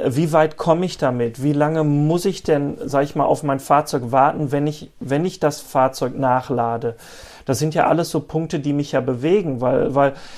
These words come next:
man ist jetzt in dem Gewöhnungsfaktor, ähm, ich fahre eine längere Strecke, ich fahre, ähm,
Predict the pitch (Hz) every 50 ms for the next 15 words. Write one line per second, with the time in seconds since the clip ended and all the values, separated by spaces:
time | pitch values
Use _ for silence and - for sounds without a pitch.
0 | - - - 143 139 - 160 147 - 160 175 175 - - 180 170 156 147 127 139
1 | 123 117 135 147 156 180 185 175 - - - 180 180 - - - 185 185 185 185
2 | 185 - - - - - 147 143 - - - _ - 143 - - - 147 139 147
3 | 160 151 - - - 139 139 135 131 131 131 131 127 117 123 120 - - - -
4 | 147 151 - 214 202 214 220 - - - - - _ - - - - - 143 139
5 | 143 139 139 135 - - 143 131 123 123 - 135 135 135 151